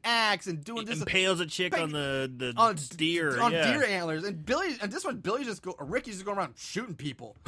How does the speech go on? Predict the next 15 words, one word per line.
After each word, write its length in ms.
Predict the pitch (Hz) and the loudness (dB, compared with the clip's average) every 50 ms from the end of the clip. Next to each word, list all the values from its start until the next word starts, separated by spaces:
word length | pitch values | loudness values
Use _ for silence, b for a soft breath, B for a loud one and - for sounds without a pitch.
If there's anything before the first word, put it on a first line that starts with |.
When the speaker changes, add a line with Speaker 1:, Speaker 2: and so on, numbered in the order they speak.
| - - - | -4 4 6
Speaker 2:
<laughs> 680 | - 254 - - - 254 269 - - - - 254 254 254 | 6 6 6 10 10 10 10 10 8 6 6 6 8 8
Speaker 1:
and 160 | 247 247 233 | 6 6 6
laughing. 640 | 220 202 233 240 254 269 262 262 208 185 147 117 113 131 | 6 8 10 10 12 10 10 8 4 -2 -4 -6 -8 -2
Yeah, 260 | 208 269 254 170 127 139 | 2 2 2 4 4 2
like, 180 | 180 196 185 | 2 2 2
the 80 | 196 240 | 0 0
only 160 | 262 294 269 | 0 0 0
good 180 | 233 - 247 254 | -2 -4 -6 -4
kill 120 | - 240 208 | -4 -4 -2
was 100 | 185 175 | -2 -2
an 100 | 180 180 | -2 -2
umbrella. 560 | 170 151 120 127 156 190 185 139 127 120 110 - _ - | -2 -2 -2 2 4 4 4 4 2 -4 -8 -12 _ -12
The 60 | - 185 | -6 -4
rest, 200 | 226 233 226 - | -2 -2 -2 -2
and 160 | 185 190 180 | -2 -2 -2